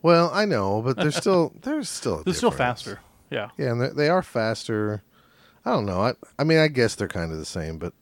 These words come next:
Speaker 1: they're not.
Speaker 2: It's a fun t-, game for me because I get to, they're a fun team for me because I get to be bashy and crazy and, uh, try to do agility stuff and, yeah. But it's not my go-to team, I guess.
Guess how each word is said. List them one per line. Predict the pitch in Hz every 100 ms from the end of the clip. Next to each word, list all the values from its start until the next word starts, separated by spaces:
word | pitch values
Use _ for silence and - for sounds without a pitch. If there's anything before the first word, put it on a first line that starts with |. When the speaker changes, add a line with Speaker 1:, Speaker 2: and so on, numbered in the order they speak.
| _
Speaker 1:
they're | 98
not. | 82 80 78 76 - - _ - - - -
Speaker 2:
It's | 185
a | 226
fun | 226 220
t-, | 196 -
game | 170 170 156
for | 147
me | 143 143
because | 131 131
I | 131
get | 135
to, | 117 _ _ _ _
they're | 143 156
a |
fun | 190 180
team | - 151 147
for | 135
me | 139
because | 131 -
I |
get | 120
to | 113
be | 113 110 104 104 - _ _ _ -
bashy | 113 123 131 - 131 127 120 _ _ _ _ _
and | 123 127 127
crazy | - 127 120 120 120 113 117 -
and, | 131 117
uh, | 117 -
try | - 117
to | 113
do | 120 113
agility | 107 123 120 117 110
stuff | - 120 117 107 120
and, | 104 101 _ _ _ _ _ _ _ _ _ _ 254
yeah. | 247 226 - _ _ _ _ _ _ -
But | 185 165
it's | 175
not | 202 180
my | 156
go-to | 139 151 123 - 117
team, | 123 117
I | 120
guess. | 120 117 -